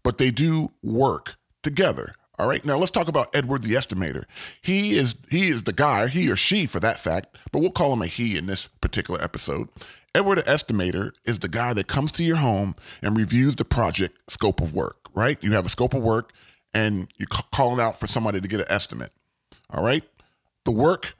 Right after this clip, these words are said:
the, the, the scope of the work is the work to be done. Um,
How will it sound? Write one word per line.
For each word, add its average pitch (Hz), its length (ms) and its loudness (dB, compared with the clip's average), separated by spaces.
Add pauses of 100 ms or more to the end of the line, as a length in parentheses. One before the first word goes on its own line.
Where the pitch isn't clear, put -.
(320)
the, - 180 -16
the, 110 240 -2
the 120 80 0
scope - 300 2
of - 20 4
the 156 60 4
work 143 260 2
is 117 100 0
the 98 120 2
work 123 260 0
to 127 80 0
be 117 140 0
done. 82 360 -4 (640)
Um, 82 480 -2